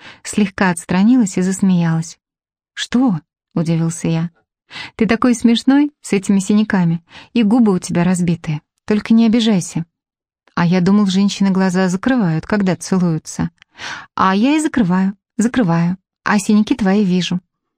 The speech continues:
«Да», выдохнул я, подошёл к столу и достал из пачки сигарету.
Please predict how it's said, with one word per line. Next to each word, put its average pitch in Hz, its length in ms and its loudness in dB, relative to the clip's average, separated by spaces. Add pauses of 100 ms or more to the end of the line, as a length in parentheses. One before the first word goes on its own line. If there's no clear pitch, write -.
(440)
«Да», 165 520 0 (180)
выдохнул 170 520 0
я, 208 300 0 (420)
подошёл 226 460 2
к - 80 -12
столу 185 420 0 (380)
и 202 100 2
достал 190 460 0
из - 140 -2
пачки - 360 -4
сигарету. 160 680 -4